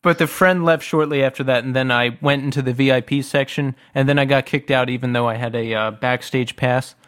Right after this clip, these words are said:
So, Jimmy, now, my favorite part of this show is, like, getting to know the people that I know.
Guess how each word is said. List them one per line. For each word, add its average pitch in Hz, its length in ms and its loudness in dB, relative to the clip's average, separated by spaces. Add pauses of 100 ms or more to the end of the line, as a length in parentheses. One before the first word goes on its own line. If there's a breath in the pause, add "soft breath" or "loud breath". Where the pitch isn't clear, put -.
(240 soft breath)
So, - 180 0
Jimmy, 175 560 -2 (220)
now, 180 400 -2
my 214 240 0
favorite 226 400 -2
part 190 200 4
of 147 140 -4
this 143 140 2
show 143 240 0
is, 131 180 -4
like, 131 320 -2 (360)
getting 175 340 0
to 156 100 0
know 147 500 2 (140)
the 147 80 0
people 156 420 0
that 139 160 0
I 131 120 0
know. 131 400 -2